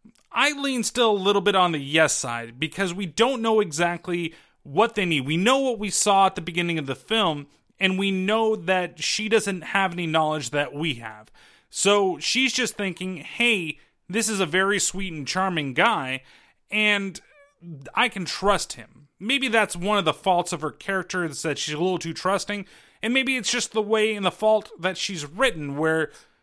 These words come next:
she's just really aloof, and that's the character that we've gotta deal with. Because the fact of the matter is, he does drive her home, and she brings him inside, like, right away. If you were that naive, see, this kinda counterbalances the whole naive thing,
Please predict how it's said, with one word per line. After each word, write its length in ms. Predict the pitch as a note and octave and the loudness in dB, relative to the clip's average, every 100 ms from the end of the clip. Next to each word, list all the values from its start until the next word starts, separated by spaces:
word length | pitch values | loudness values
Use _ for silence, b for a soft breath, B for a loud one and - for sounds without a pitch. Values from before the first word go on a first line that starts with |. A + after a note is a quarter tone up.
| b | b
she's 360 | - - G#3+ - | -4 -2 0 0
just 260 | A3+ - | -2 -2
really 320 | F#3 G3+ G3 F#3 | 0 0 2 2
aloof, 540 | D3 C#3+ A3 C#4 - - | 2 4 2 2 -4 -4
and 560 | F3+ E3 D#3+ D3+ C#3+ C3+ _ _ _ _ C3+ _ - | 0 2 4 2 -4 -8 _ _ _ _ -20 _ -4
that's 400 | D#3 D#3+ D#3+ - | 2 4 2 -4
the 200 | D3 D3 | -6 -8
character 460 | - F#3 E3+ E3 E3 | -4 0 0 -2 -2
that 180 | D#3+ C#3+ | -2 0
we've 200 | D3+ C#3+ | -4 2
gotta 240 | D#3 C#3+ | 2 2
deal 260 | A#2+ D3+ C3 | 0 -2 -2
with. 280 | A2+ - - | -6 -12 -6
Because 340 | F3+ A#3 - B B B | 0 0 0 B B B
the 80 | G#3 | -6
fact 320 | - C4 C4 | -2 -2 0
of 40 | C4+ | 0
the 60 | |
matter 320 | A#3 G#3 G3+ | 4 4 4
is, 260 | A#3 G3+ F3 | 6 4 2
he 120 | G3+ | -4
does 380 | E3+ G#3 C4 G#3+ | 0 2 2 0
drive 320 | - F3+ F#3 | 0 2 4
her 160 | E3 C#3+ | 4 2
home, 260 | A#3+ G3+ - B B | 2 -2 -6 B B
and 160 | C#4+ | 2
she 100 | - | 4
brings 400 | C#4 C4 D4 C#4 | 2 2 0 0
him 100 | C#4+ | 0
inside, 480 | C4+ B3 C#4+ D4 A#3+ | 0 2 4 4 2
like, 200 | A#3 A#3+ | 2 0
right 420 | F3+ C3+ C#3+ B3 | -2 2 6 6
away. 480 | A#3+ A#3 C4 C3 A2 b b b b | 6 4 4 2 -6 b b b b
If 220 | A#3+ B3 | 0 0
you 140 | B3+ C#4 | 0 0
were 100 | B3+ | 0
that 400 | C#3 F3 B3+ A3 | 2 2 2 2
naive, 480 | A3 G#3 G#3+ A3 C#3+ | -2 -2 -2 -4 -2
see, 200 | - A3 | -4 -2
this 200 | C4+ - | -2 -2
kinda 220 | B3+ G#3+ | -2 -2
counterbalances 1500 | - C4+ A#3+ E3 _ C#3 C3+ G4+ _ D#3+ F#3+ G3 G3+ - E3+ | 0 0 0 -2 _ -20 -20 -20 _ -2 0 2 0 -4 -4
the 100 | E3+ | -2
whole 200 | F#3 F3 | -2 -2
naive 480 | D3+ E3 G3+ G#3 - | 0 0 0 -4 -6
thing, 320 | D3+ C3 | -6 -4